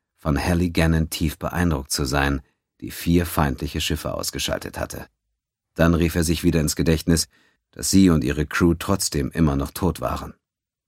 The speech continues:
Wie ein zorniger Hund, der an seiner Leine zerrte, schien Kirk begierig darauf zu sein, erneut in Aktion zu treten. „Wie werden wir reagieren?“ „Sie werden reagieren“,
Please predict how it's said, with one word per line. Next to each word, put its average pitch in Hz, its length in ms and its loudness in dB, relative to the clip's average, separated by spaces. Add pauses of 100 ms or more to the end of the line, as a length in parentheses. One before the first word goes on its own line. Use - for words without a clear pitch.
Wie 90 180 4
ein 92 160 4
zorniger 104 600 2
Hund, 95 440 4
der 64 120 -2
an 76 100 0
seiner 80 240 4
Leine 82 320 4
zerrte, 80 480 2 (300)
schien 90 320 4
Kirk 104 320 0
begierig 87 480 2
darauf 76 300 2
zu 85 140 0
sein, 80 240 2
erneut 80 420 4
in 76 100 -2
Aktion 82 400 0
zu 69 140 -6
treten. - 460 -4 (640)
„Wie 104 160 8
werden 107 200 8
wir 110 160 6
reagieren?“ 110 600 6 (800)
„Sie 90 260 6
werden 110 300 4
reagieren“, 95 840 2